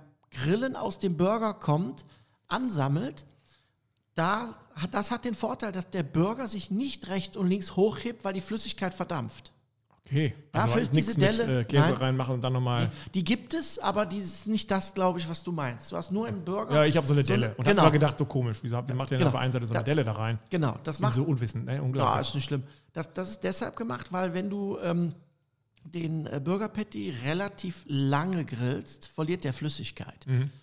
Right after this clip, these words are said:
Speaker 1: Die Flüssigkeit, die muss irgendwo hin. Also sammelt die sich außen und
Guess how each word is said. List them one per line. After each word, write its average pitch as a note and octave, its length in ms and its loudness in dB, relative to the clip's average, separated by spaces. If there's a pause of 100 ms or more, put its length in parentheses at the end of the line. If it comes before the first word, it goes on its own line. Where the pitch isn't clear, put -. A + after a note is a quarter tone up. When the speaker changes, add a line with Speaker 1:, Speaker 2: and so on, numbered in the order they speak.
(100)
Speaker 1:
Die F#3+ 80 -4
Flüssigkeit, G#3 640 -2
die E3 160 -10
muss G3+ 200 -2
irgendwo F#3 420 -2
hin. E3 280 2
Also D3+ 260 -4
sammelt F#3 380 -2
die E3+ 80 -2
sich C#3 260 -6
außen D#3+ 420 0 (260)
und G#3 180 -12